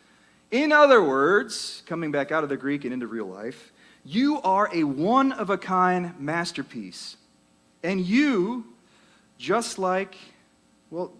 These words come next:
just like we've been saying, you have a job to do. You have a function, just like a custom table does. You have,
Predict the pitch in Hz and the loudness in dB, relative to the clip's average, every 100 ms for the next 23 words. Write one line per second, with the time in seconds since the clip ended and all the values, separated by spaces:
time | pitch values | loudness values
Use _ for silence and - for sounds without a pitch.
0 | - _ _ _ _ - 165 196 202 196 | -20 _ _ _ _ -12 -8 -6 -6 -4
1 | 180 180 220 196 - - 170 247 247 214 | -6 -2 -4 -4 -12 -10 -2 2 2 2
2 | 175 147 190 190 175 175 - 180 170 185 | 0 0 2 4 2 0 -4 -8 -4 -4
3 | 127 - _ _ _ _ _ _ _ _ | -4 -12 _ _ _ _ _ _ _ _
4 | _ _ _ _ _ _ _ _ _ _ | _ _ _ _ _ _ _ _ _ _
5 | _ _ _ _ - 233 220 - - 226 | _ _ _ _ -6 -4 -4 -6 -6 -6
6 | 220 - 104 - _ _ _ - _ - | -6 -8 -12 -16 _ _ _ -20 _ -6
7 | 233 226 220 214 190 - 214 214 214 185 | -4 -2 -2 -4 -10 -8 -6 -4 -6 -6
8 | 190 196 185 156 139 120 - - - 226 | -4 -6 -4 -6 -8 -8 -14 -18 -4 -2
9 | 262 - 220 214 208 170 147 143 | -2 -4 -6 -4 -4 -6 -8 -14